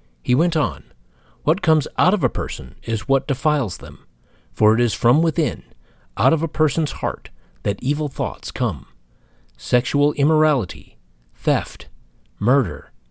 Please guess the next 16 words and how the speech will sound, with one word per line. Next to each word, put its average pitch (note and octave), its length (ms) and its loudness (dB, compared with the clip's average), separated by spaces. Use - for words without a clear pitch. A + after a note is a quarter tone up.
adultery, G2+ 720 -2
greed, G2+ 580 -2
malice, A2+ 600 -4
deceit, G2+ 580 -6
lewdness, F2+ 640 -6
envy, D3+ 460 0
slander, - 720 -2
arrogance, G2 680 0
and C#3 240 0
folly. - 480 -4
All D3 300 6
these D#3+ 380 2
evils C3+ 480 -4
come D3 300 0
from C3+ 280 2
inside - 720 -2